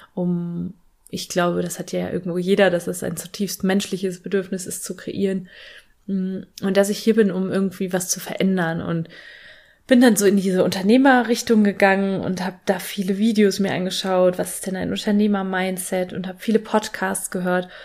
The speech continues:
Und zwangsläufig führte dieser Weg irgendwann in, in die Persönlichkeitsentwicklung.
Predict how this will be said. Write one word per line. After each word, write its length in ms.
Und 360
zwangsläufig 1300
führte 320
dieser 320
Weg 200
irgendwann 460
in, 360
in 180
die 100
Persönlichkeitsentwicklung. 1300